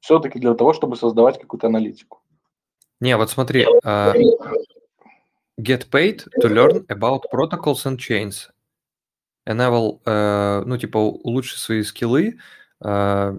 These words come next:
Speaker 2: и стань крипто S Q L суперстар.
Speaker 1: Ну, то, что я смотрел, там нет никакого обучения, бери, пиши.
Speaker 2: Н-, нет, я вот тебе показываю, это главная
Speaker 1: Ну, я
Speaker 2: страница
Speaker 1: вижу,
Speaker 2: того,
Speaker 1: я,
Speaker 2: что
Speaker 1: я вижу, я вижу, да. Но
Speaker 2: Во-,
Speaker 1: если ты нажмёшь на,
Speaker 2: вот
Speaker 1: на
Speaker 2: я,
Speaker 1: кнопочку
Speaker 2: я наж-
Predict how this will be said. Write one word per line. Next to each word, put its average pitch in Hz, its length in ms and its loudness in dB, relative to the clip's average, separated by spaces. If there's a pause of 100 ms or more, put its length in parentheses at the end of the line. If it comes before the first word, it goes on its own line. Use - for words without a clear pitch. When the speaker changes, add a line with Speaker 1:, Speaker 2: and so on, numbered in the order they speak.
Speaker 2:
и 107 160 -2
стань 139 460 -2 (100)
крипто 120 340 -4
S 101 140 -4
Q 104 300 0
L 104 60 -6
суперстар. - 600 -8
Speaker 1:
Ну, - 120 -14 (540)
то, 160 100 2
что 156 160 2
я 143 80 6
смотрел, 214 720 2 (1200)
там 143 160 -2
нет 120 160 -4
никакого 117 360 0
обучения, 120 600 0
бери, 120 220 -4
пиши. 110 380 -10 (920)
Speaker 2:
Н-, 127 240 -8
нет, 131 580 0
я 117 140 -2
вот 131 200 0
тебе 104 140 -6
показываю, 104 440 -2
это 107 100 -4
главная 110 340 0 (100)
Speaker 1:
Ну, 151 120 4
я 139 120 6
Speaker 2:
страница - 20 4
Speaker 1:
вижу, 156 220 2
Speaker 2:
того, 107 180 0
Speaker 1:
я, 151 160 2
Speaker 2:
что 127 100 -4
Speaker 1:
я 139 100 4
вижу, 160 220 -4 (680)
я 123 160 4
вижу, 120 300 -6
да. 147 240 -8
Но 110 120 -4
Speaker 2:
Во-, 127 60 2
Speaker 1:
если 117 180 -2
ты 123 100 -4
нажмёшь 120 340 0
на, 110 60 -2
Speaker 2:
вот 117 140 0
Speaker 1:
на 135 80 -2
Speaker 2:
я, 120 60 -4
Speaker 1:
кнопочку 123 360 -4 (340)
Speaker 2:
я 120 120 -2
наж- 123 140 -4